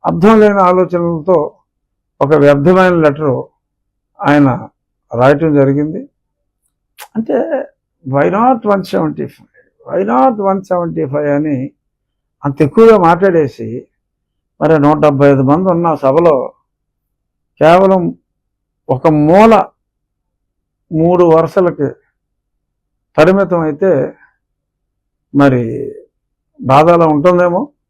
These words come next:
కానీ మరి ప్రజా జీవితంలో మరి ఆ అపజయాన్ని, ఆ పరాభవాన్ని, ఆ పరాజయాన్ని మరి తట్టుకోగలిగి మరి జగన్మోహన్ రెడ్డి గారు దాన్ని అధిగమించి మరి ఏమన్నా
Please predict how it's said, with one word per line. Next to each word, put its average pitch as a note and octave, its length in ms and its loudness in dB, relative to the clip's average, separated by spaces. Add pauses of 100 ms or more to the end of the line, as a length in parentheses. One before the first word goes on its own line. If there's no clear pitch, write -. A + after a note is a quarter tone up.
(580)
కానీ B3+ 180 4
మరి B3 200 4
ప్రజా G3 320 4
జీవితంలో F#3+ 680 0 (420)
మరి D3 160 0
ఆ C3+ 400 0 (920)
అపజయాన్ని, E3 640 2
ఆ D#3+ 140 0
పరాభవాన్ని, D3+ 1000 2 (400)
ఆ B2+ 60 -6
పరాజయాన్ని C#3+ 920 2 (180)
మరి A#2+ 120 -8 (120)
తట్టుకోగలిగి E3 840 2 (1300)
మరి D3 240 0
జగన్మోహన్ D3 480 2
రెడ్డి C3+ 200 0
గారు C3 220 0
దాన్ని B2 220 -2
అధిగమించి D#3 760 -4 (1080)
మరి B2 180 -2
ఏమన్నా B2 380 -4